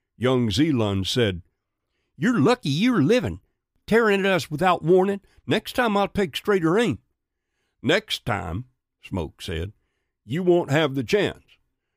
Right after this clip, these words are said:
By the time we meet again, I expect I'll know my way around these parts."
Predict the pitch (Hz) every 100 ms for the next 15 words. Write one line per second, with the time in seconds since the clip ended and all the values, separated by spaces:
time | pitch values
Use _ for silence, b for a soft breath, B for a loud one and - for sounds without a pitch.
0 | _ _ 104 104 95 170 170 160 156 165
1 | 165 170 135 110 208 123 135 b b -
2 | 123 190 - - 156 - 156 170 165 156
3 | 143 131 120 123 123 151 170 113 98 92
4 | 110 82 - -